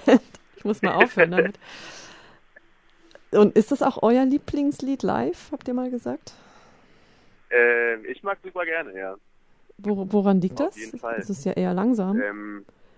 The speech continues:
Speaker 2: ja, weil es halt, äh, nicht so, es ist halt nicht so wie die anderen Lieder. Deswegen finde ich das eine sehr, sehr angenehme Abwechslung.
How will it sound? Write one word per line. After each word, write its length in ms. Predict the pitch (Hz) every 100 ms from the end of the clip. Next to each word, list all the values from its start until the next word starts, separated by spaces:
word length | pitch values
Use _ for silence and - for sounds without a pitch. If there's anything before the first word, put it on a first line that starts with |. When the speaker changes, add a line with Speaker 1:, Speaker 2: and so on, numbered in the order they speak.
| _ _
Speaker 2:
ja, 280 | 104 113 139
weil 140 | 120 123
es 100 | -
halt, 140 | 120 -
äh, 360 | 65 67 69 80 - 60 - -
nicht 320 | - 110 151 -
so, 320 | 113 107 104
es 60 | 104
ist 60 | -
halt 120 | 110
nicht 120 | 127
so 80 | 120
wie 60 | 107
die 100 | 92
anderen 300 | 131 110 92
Lieder. 320 | 90 90 101 _ _ _ _ _ _ _ _ _ _ _ _ - 98
Deswegen 300 | - 104 104
finde 240 | 104 101
ich 60 | -
das 80 | 101
eine 120 | 95
sehr, 220 | 107 117
sehr 100 | 110 98
angenehme 380 | 110 104 104
Abwechslung. 640 | 104 - 90 - 98 92